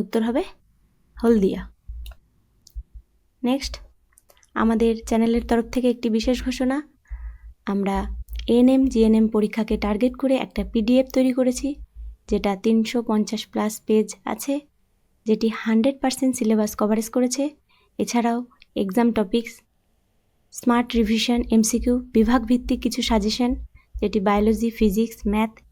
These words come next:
ইংলিশ, জিকে, রিজনিংয়ের উপর ভিত্তি করে তৈরি করা হয়েছে, যেটি মোবাইল কিংবা ট্যা-, ট্যাবের মাধ্যমে অনায়াসেই আপনারা খুলতে পারবেন।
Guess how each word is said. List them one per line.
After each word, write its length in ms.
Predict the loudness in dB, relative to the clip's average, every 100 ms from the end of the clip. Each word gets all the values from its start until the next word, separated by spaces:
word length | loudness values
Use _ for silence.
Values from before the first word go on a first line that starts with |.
| 0 2
ইংলিশ, 260 | 2 0 2
জিকে, 280 | 0 2 4 4
রিজনিংয়ের 460 | 4 4 4 4 2
উপর 120 | 2 2
ভিত্তি 220 | 0 0 2
করে 120 | 2 4
তৈরি 180 | 2 2
করা 140 | 2 2
হয়েছে, 240 | 0 0 -4 -4 -18 -18 _ _ 2
যেটি 180 | 2 4 4
মোবাইল 280 | 4 4 2 0
কিংবা 240 | 0 0 0
ট্যা-, 240 | 0 0 2
ট্যাবের 260 | 2 2 0
মাধ্যমে 300 | -2 0 0 4
অনায়াসেই 360 | 2 2 2 2
আপনারা 220 | 2 0 2
খুলতে 220 | 0 2 2
পারবেন। 240 | 2 0